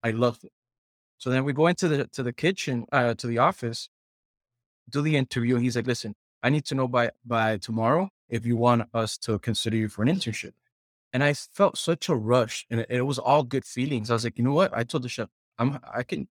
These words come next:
give you my answer right now. I wanna do it." And I started December third in t-,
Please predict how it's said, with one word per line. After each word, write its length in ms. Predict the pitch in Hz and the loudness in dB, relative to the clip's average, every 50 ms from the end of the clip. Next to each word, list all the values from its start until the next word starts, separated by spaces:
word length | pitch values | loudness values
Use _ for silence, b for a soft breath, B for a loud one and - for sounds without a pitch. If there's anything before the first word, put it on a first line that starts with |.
| _ - | _ -6
give 200 | - 143 139 135 | -6 -4 -4 -2
you 80 | 135 | 0
my 120 | 127 123 123 | 2 2 2
answer 300 | 123 123 123 120 - 120 | 2 2 0 -2 0 0
right 140 | 120 - - | 0 0 0
now. 220 | 113 113 107 - - | -2 -2 -2 -2 -2
I 80 | - 110 | 0 2
wanna 240 | 117 123 127 113 107 | 2 4 2 2 2
do 120 | 117 113 | 0 -2
it." 80 | 95 - _ _ _ _ _ _ _ _ _ _ _ _ _ _ _ _ | -2 -4 _ _ _ _ _ _ _ _ _ _ _ _ _ _ _ _
And 580 | - 117 113 113 110 107 107 107 107 107 104 98 | -2 0 2 2 2 2 2 2 0 0 0 0
I 100 | 113 110 | 0 0
started 460 | 101 - - - 120 135 147 147 127 | -2 -2 0 2 2 2 2 -2 -4
December 480 | 127 123 113 - - 127 139 135 147 139 | -4 -6 -6 -2 -2 -2 0 0 -2 -4
third 460 | 131 - - 127 143 151 160 165 - _ _ _ _ - | -4 -2 -2 0 2 2 0 0 -2 _ _ _ _ -4
in 220 | - 120 110 110 - | -2 -2 -2 -2 -4
t-, 100 | - | -12